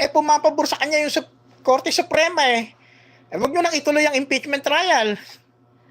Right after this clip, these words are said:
Ano na nangyari sa atin, Mister President,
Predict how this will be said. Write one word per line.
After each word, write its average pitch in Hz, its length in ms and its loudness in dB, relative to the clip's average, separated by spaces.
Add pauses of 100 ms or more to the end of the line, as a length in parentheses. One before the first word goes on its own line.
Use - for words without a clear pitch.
(960)
Ano 311 180 0
na 226 140 2
nangyari 226 400 2
sa 294 240 0
atin, 247 480 0
Mister 226 320 -2
President, 247 560 -2